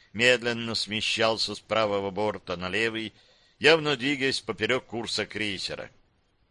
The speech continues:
Довольно быстро посланный на площадку Верхнего Марса на фок-мачте матрос сообщил, что видит большой однотрубный пароход,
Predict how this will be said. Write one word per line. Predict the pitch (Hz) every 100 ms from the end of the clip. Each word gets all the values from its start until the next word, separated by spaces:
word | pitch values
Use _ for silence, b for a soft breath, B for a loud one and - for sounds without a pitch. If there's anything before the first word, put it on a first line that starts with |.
| _
Довольно | 107 165 170
быстро | 143 139 - 127 117 101 b b
посланный | - 143 151 135 127 127
на | 110
площадку | 95 101 - 131 127 107
Верхнего | 127 123 95 95
Марса | 95 113 123 - 104
на | 101
фок-мачте | 117 123 95 110 - - 87
матрос | 87 87 131 156 - - b b
сообщил, | - 127 151 - 110 104 - b b -
что | - 165
видит | 143 127 123 117 -
большой | 95 151 - 120 123
однотрубный | 123 117 127 110 120 127
пароход, | 123 143 - 104 95